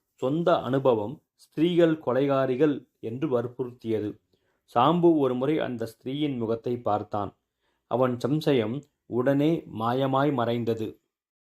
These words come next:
சட்டென்று அவர்களை பின்தொடர்ந்தான்.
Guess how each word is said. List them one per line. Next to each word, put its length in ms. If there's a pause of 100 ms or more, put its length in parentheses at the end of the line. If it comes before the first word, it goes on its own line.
(840)
சட்டென்று 1000 (120)
அவர்களை 480
பின்தொடர்ந்தான். 840